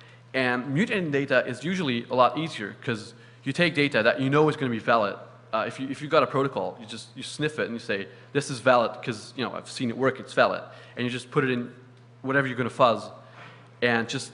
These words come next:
um, mutate it. Put, you know, keep it as much intact as it was, but change a few things in there and, you know, run it through. So data mutation is usually very easy to make,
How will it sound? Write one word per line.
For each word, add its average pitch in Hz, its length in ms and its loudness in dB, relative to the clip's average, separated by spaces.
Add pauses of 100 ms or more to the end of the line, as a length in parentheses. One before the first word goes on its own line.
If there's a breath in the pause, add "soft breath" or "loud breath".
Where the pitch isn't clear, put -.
(140)
um, 104 340 2 (180)
mutate 147 480 2
it. 104 140 -2 (240)
Put, 175 160 -2 (220)
you 175 100 2
know, 208 80 -2 (280 loud breath)
keep 220 200 4
it 196 240 2
as 135 140 -4
much 165 240 6
intact 143 320 0
as 120 100 -6
it 127 60 -4
was, 139 320 4
but - 400 -4
change 170 280 2
a 127 60 -4
few 156 240 0
things 143 320 2
in 98 80 -6
there 90 300 -2 (280 loud breath)
and, 110 240 -4 (440)
you 127 120 -4
know, 110 140 -2 (100)
run 120 200 2
it 104 80 -6
through. 117 220 -2 (220 loud breath)
So - 80 -14
data 240 200 6
mutation 156 360 4
is 117 140 -4
usually 147 400 -2 (220)
very 139 260 4 (100)
easy 147 180 -2
to 135 120 -8
make, 135 400 -4